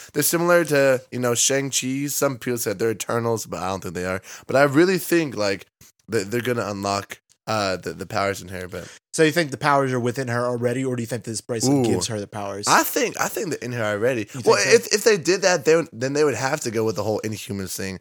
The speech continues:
Speaker 2: Right.
Speaker 1: If they did that, I feel like they'd have to bring back Quake. They had to do a bunch of stuff.
Speaker 2: Right.
Speaker 1: But to be honest, doing the whole, like, Terrigen Mist thing might be, like, a little, like, I don't know, too dark for maybe. I, I don't know.
Speaker 2: Right.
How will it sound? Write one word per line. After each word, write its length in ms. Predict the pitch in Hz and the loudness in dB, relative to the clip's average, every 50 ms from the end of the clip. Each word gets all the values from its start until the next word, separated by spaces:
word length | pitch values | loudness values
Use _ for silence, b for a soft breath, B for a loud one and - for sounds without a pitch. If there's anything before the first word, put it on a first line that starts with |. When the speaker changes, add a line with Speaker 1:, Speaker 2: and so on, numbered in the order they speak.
| 120 | -2
Speaker 2:
Right. 220 | 117 123 113 110 107 | 0 0 2 2 0
Speaker 1:
If 100 | 151 143 | 2 2
they 140 | 160 156 143 | 2 2 4
did 240 | 131 170 175 147 | 2 0 2 4
that, 260 | 160 170 170 175 143 123 | 4 6 6 6 4 2
I 60 | 127 | 0
feel 160 | - 143 131 | 0 0 0
like 200 | 117 107 107 92 | 0 0 0 -2
they'd 100 | 107 110 | -2 -2
have 140 | 110 117 107 | 0 0 -2
to 60 | 107 | -4
bring 220 | 82 - 107 113 104 | -4 -4 -4 -2 -2
back 220 | 104 101 104 - | -2 -2 -4 -6
Quake. 640 | - - - 185 185 180 175 170 170 170 165 165 - | -10 -4 2 4 6 8 8 8 6 6 2 0 -2
They 120 | 139 131 123 | -2 -2 -2
had 140 | 131 127 117 | -2 -2 -2
to 40 | 113 | -4
do 40 | 104 | -4
a 40 | |
bunch 200 | 90 110 123 123 127 | -2 -2 -4 -4 -4
of 60 | 127 | -2
stuff. 360 | 143 143 143 - - - - | -2 -2 -2 -4 -10 -12 -8
Speaker 2:
Right. 120 | 127 120 117 | -6 -6 -6
Speaker 1:
But 60 | 107 - | -6 -6
to 60 | - | -6
be 140 | 104 104 107 | -4 -2 -2
honest, 360 | 107 113 123 120 - - - | 0 0 -2 -4 -4 -6 -6
doing 160 | 107 104 110 | -6 -6 -6
the 60 | 104 95 | -4 -4
whole, 120 | 98 98 | -2 -2
like, 200 | 101 95 - _ | -2 -4 -4 _
Terrigen 400 | - - 107 110 107 101 107 101 | -4 0 0 2 2 0 -2 -4
Mist 200 | 98 98 95 - | -4 -4 -4 -4
thing 140 | - 104 101 | -6 -4 -4
might 180 | 101 101 92 78 | -4 -4 -4 -2
be, 100 | 95 98 | -2 -2
like, 160 | 98 95 87 | -2 -2 -4
a 60 | 90 | -6
little, 240 | 90 95 95 95 92 | -4 -4 -2 -2 0
like, 280 | 95 98 95 - - - _ _ _ _ _ _ _ _ _ _ | 0 -2 -2 -4 -8 -14 _ _ _ _ _ _ _ _ _ _
I 60 | - 101 | -10 -8
don't 100 | 98 101 | -6 -6
know, 260 | 101 98 98 95 92 101 - _ | -4 -4 -4 -6 -6 -10 -12 _
too 380 | - 123 120 120 120 117 110 98 98 - | -2 0 0 2 0 0 -2 -4 -4 0
dark 340 | - 113 113 120 131 143 - | 4 6 6 6 6 4 0
for 560 | - - 147 143 143 147 147 147 143 - - - - | -2 0 2 4 4 4 4 4 2 0 -2 -8 -14
maybe. 560 | 73 92 107 117 135 147 151 156 156 147 - - _ _ - | -10 -6 -4 -2 0 0 0 -2 -2 -4 -6 -10 _ _ 0
I, 180 | 165 190 - - | 2 2 2 4
I 140 | - 208 208 | 2 2 4
don't 200 | 185 151 120 110 | 4 2 0 0
know. 240 | 107 107 104 101 101 | 0 0 0 0 2
Speaker 2:
Right. 240 | 156 143 127 131 | 2 2 2 2